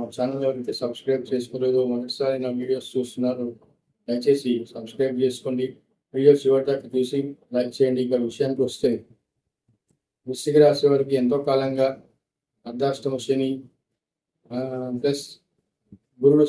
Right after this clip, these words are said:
షష్టమంలో ఉండడం, ఇవన్నీ అనేక సమస్యలతో ఈ యొక్క వృశ్చిక రాశి వారి జీవితం దినదిన గండం నూరేళ్ళ ఆయుష్ అన్నట్టుగా రుణ సమస్యలు, శత్రు సమస్యలు, అనారోగ్య సమస్యలు,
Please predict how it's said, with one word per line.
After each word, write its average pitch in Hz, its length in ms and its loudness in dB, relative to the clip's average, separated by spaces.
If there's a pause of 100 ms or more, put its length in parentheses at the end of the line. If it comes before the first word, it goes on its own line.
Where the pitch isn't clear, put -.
షష్టమంలో 139 580 2
ఉండడం, 131 220 0 (240)
ఇవన్నీ 143 340 2 (1000)
అనేక 160 280 6 (100)
సమస్యలతో 143 560 4 (880)
ఈ 139 80 2
యొక్క 139 160 4 (120)
వృశ్చిక 123 360 -4
రాశి 143 300 2
వారి 127 240 2
జీవితం 127 340 -4 (1300)
దినదిన 147 420 6
గండం 143 340 4
నూరేళ్ళ 139 460 4
ఆయుష్ 127 260 0
అన్నట్టుగా 127 440 0 (800)
రుణ 143 120 6 (360)
సమస్యలు, 131 520 2 (360)
శత్రు 143 380 2
సమస్యలు, 131 480 -2 (240)
అనారోగ్య 143 540 4
సమస్యలు, 127 480 -2